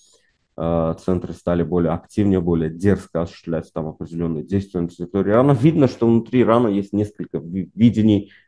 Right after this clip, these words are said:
несколько подходов ко всему этому. Э, но они пока будут выдерживать нейтральную линию. Вот представь себе, что посреди всего этого, а они все очень старые.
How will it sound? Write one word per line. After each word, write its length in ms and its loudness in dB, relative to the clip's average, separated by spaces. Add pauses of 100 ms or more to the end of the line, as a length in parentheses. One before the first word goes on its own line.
несколько 480 2
подходов 600 -4
ко 80 -8
всему 340 -10
этому. 300 -14 (760)
Э, 40 0
но 920 4
они 160 6
пока 300 2
будут 260 -4
выдерживать 680 -4 (600)
нейтральную 540 0
линию. 160 -2
Вот 200 -2
представь 400 2
себе, 180 -2
что 200 -12
посреди 360 -2
всего 300 0
этого, 400 0 (1400)
а 120 4
они 160 4
все 180 -2
очень 200 0
старые. 540 -4